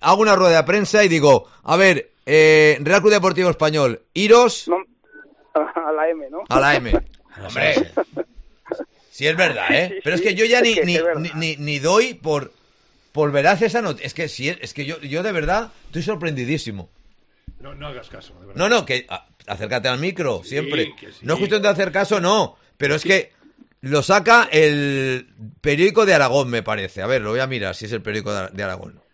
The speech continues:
Speaker 1: Y luego nosotros, la, la, digamos,
Speaker 4: Le, le damos
Speaker 1: los de
Speaker 4: vuelta.
Speaker 1: aquí le damos bola.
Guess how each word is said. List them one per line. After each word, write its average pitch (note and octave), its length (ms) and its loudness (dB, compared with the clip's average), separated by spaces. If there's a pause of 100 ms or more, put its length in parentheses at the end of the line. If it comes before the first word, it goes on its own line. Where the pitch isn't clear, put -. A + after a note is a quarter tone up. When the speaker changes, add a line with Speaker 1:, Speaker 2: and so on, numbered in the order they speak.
(500)
Speaker 1:
Y C#3+ 100 -6
luego G3+ 220 4
nosotros, G3+ 760 0
la, A2 240 -4
la, G#2+ 480 -6 (640)
digamos, C3+ 580 -2 (600)
Speaker 4:
Le, C#3 220 -12
le C#3+ 140 -4
damos E3 260 0
Speaker 1:
los D#3+ 100 4
de E3 80 4
Speaker 4:
vuelta. D#3 80 4
Speaker 1:
aquí A#3+ 140 0
le A3 80 6
damos E3 280 4
bola. G2+ 420 -4